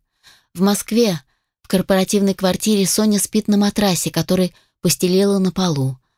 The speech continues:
Она привыкла к жёсткости, а здесь словно утонула в перине. Соня приняла душ,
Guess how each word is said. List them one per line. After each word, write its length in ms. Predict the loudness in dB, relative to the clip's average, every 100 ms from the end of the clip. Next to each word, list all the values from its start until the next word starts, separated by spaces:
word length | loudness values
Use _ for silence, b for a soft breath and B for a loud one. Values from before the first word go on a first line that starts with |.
| _
Она 240 | -2 0 0
привыкла 440 | 0 0 0 -2
к 80 | 0
жёсткости, 680 | 0 0 -2 -6 -6 -10 -12 _ _
а 100 | -4
здесь 280 | 0 2 0
словно 340 | 0 0 0 0
утонула 480 | -2 -2 0 0
в 100 | -2
перине. 580 | -2 0 0 0 -2 -6 _ _ _ _ _ _ _ _ -4
Соня 280 | 2 4 2
приняла 420 | 2 2 2 2
душ, 420 | 0 0 -2 -4